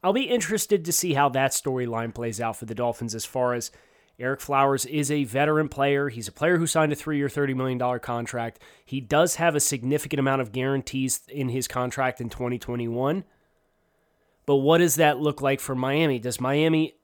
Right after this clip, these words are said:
ultimately see a higher ceiling with Solomon Kinley, which I believe there probably is? Miami knew what they were getting in Ereck Flowers when they made the commitment to sign him. They were getting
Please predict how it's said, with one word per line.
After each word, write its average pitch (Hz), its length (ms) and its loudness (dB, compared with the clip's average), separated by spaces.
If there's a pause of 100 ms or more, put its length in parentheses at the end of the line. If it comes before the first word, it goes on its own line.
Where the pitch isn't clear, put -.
(220)
ultimately 160 400 0
see 147 220 0
a 143 80 6
higher 156 260 6
ceiling 175 360 4
with 151 100 2
Solomon 147 340 2
Kinley, 190 300 0
which 135 160 0
I 139 80 0
believe 147 240 0
there 139 120 -2
probably 151 600 2
is? 113 240 -4 (500)
Miami 196 300 4
knew 196 180 6
what 208 180 6
they 175 120 4
were 151 140 0
getting 143 240 2
in 127 100 0
Ereck 123 220 -2
Flowers 120 420 -2
when 120 140 -4
they 117 100 -4
made 135 320 0
the 143 60 -4
commitment 123 460 -6
to 113 80 -8
sign 110 400 -4
him. 127 280 -20
They 127 100 -10
were 127 160 -6
getting 160 400 2